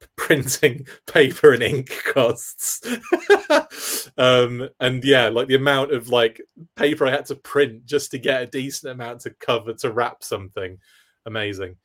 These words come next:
Um, "No news is good news," says Zoran. Yeah, it could be, but we'd still have news, so don't worry about it. Um, Jamie Lynn says, "I'm looking forward to hearing all the clock, golf bag, and train news." Good luck, mate. We haven't even had golf bag or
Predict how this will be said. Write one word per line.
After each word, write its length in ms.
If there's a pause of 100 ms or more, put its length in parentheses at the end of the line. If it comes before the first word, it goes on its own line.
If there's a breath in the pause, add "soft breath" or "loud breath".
(280)
Um, 640 (500)
"No 180
news 240
is 80
good 220
news," 260
says 140
Zoran. 400
Yeah, 120
it 140
could 220
be, 260 (140)
but 120
we'd 180
still 200
have 220
news, 280
so 100
don't 160
worry 140
about 280
it. 160 (520)
Um, 800 (140)
Jamie 300
Lynn 180
says, 360
"I'm 140
looking 220
forward 220
to 80
hearing 220
all 100
the 100
clock, 400
golf 280
bag, 240
and 160
train 600
news." 640 (600)
Good 160
luck, 240
mate. 320 (140)
We 100
haven't 140
even 180
had 240
golf 340
bag 260
or 260